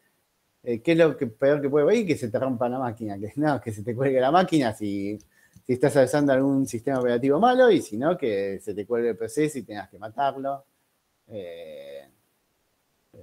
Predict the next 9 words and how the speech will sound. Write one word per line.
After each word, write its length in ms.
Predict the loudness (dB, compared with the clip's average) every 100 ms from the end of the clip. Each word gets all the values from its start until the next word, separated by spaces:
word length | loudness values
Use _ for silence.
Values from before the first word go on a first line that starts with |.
| -18
nada, 280 | -16 -16 _ _ _ -20 -20 -20 -6
nada 220 | 2 4
del 120 | 4
otro 160 | 2 0
mundo, 360 | 0 -2 -10
digamos. 280 | -12 -14 -18 _ _ _ _ _
Algunos 280 | -8 -6 -6
problemitas. 800 | -6 -6 -6 -6 -8 -14 -14 -20 _ _ _ _ _ _ _ _ _ _ _ _ _ _ _ _ _ _
Em, 880 | -14 -10 -10 -10 -10 -10 -10 -12 -14